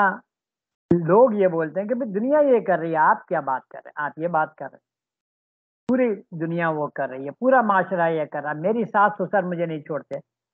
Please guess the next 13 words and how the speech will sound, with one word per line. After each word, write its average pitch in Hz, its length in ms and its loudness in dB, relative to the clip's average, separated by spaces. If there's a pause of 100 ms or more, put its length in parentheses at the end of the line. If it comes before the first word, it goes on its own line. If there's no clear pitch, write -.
मेरे 208 300 4
अम्मी 190 500 -2
अबू 185 240 2
मुझे 170 280 -4
नहीं 147 200 -8
छोड़ते, 139 320 -10 (2750)
मेरा 208 300 4
माशरा 190 440 2
मुझे 180 280 -6
नहीं 156 120 -16
छोड़ता। - 360 -18 (2500)
सही 156 120 -8
है, 214 160 -6